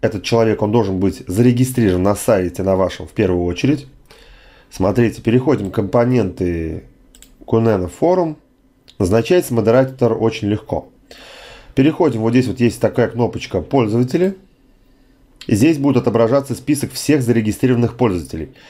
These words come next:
То есть автоматически, если Кунена форум был установлен на новый сайт,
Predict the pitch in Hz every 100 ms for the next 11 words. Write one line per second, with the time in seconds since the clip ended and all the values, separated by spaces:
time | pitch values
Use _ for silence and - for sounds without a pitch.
0 | - - - - 95 117 107 107 117 127
1 | 127 - - 95 110 104 98 90 85 107
2 | 107 101 90 - 107 92 92 92 - 113
3 | 117 92 87 98 113 98 101 - 170 190